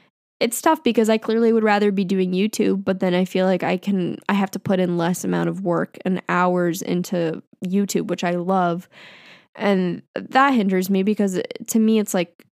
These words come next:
relaxation. It's fun. It's a hobby of mine that I luckily get to call my job. And so when I get to put in less hours and it do-, it's less of a hobby for me and it's more of just, like, work and things I need to get done. And I don't like that. I don't like that kind of thinking, but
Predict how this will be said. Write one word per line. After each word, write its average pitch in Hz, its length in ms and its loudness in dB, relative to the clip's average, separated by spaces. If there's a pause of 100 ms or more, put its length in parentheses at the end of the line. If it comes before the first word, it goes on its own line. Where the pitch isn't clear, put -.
(560)
relaxation. 208 640 -2
It's - 120 -8
fun. 196 260 -2
It's 156 120 -8
a 185 40 -10
hobby 196 460 0
of 175 120 -6
mine 165 320 -4
that 170 160 -2
I 170 240 -2 (100)
luckily 196 540 -2
get 175 180 -4
to 196 60 -10
call 185 200 -4
my 170 140 -2
job. 190 480 2
And 196 160 -2
so 190 200 -2
when 190 320 0
I 180 320 -2 (920)
get 302 220 4
to 277 80 4
put 285 240 2
in 262 160 2
less 262 220 2
hours 254 500 2
and 196 300 0
it - 220 -4
do-, 247 80 2
it's 147 380 -2
less 233 300 2
of 208 100 -4
a 214 60 2
hobby 254 340 2
for 185 160 -4
me 185 160 0
and 185 80 0
it's 185 160 -4
more 202 400 2
of 190 100 -2
just, 190 220 -6
like, 175 160 -6
work 226 280 0
and 180 140 -4
things 185 200 -2
I 175 80 -2
need 175 160 -4
to 180 80 -8
get 170 160 -8
done. 170 180 -4
And 170 100 -6
I 202 120 0
don't 190 140 -2
like - 200 -12
that. - 260 -12
I 202 100 -2
don't 196 180 -2
like 180 200 -6
that 170 160 -10
kind 185 160 -6
of 180 80 -8
thinking, 175 380 -8
but - 180 -10